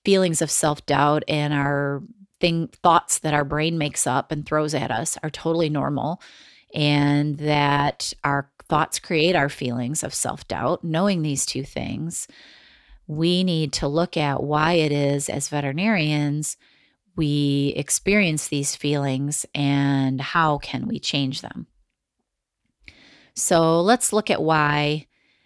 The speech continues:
we as veterinary professionals have so much self-doubt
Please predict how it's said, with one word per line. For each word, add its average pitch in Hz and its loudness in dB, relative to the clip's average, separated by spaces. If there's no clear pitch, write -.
we 156 0
as 156 -2
veterinary 156 0
professionals 151 -4
have 147 -2
so - 0
much 143 -2
self-doubt - -2